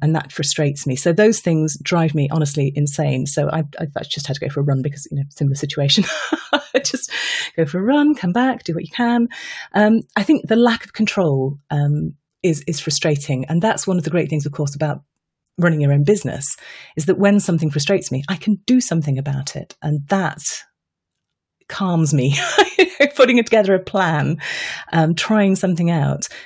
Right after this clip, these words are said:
better understanding it, you know, getting the control where you can, making the changes where you can, I find very empowering.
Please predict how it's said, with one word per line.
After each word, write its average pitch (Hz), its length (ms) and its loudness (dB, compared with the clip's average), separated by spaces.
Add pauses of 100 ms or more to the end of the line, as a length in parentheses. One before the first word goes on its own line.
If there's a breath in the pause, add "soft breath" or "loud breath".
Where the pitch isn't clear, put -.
(120)
better 190 340 2
understanding 160 680 2
it, 131 160 -2
you 180 80 0
know, 160 140 2 (680 loud breath)
getting 247 240 6
the 226 80 4
control 208 380 2
where 175 120 2
you 165 160 2
can, 156 380 0
making 175 280 2
the 165 60 0
changes 160 400 0
where 151 100 0
you 151 160 -2
can, 147 500 -4
I 147 100 -4
find 151 240 -4
very 156 180 0
empowering. 147 580 -2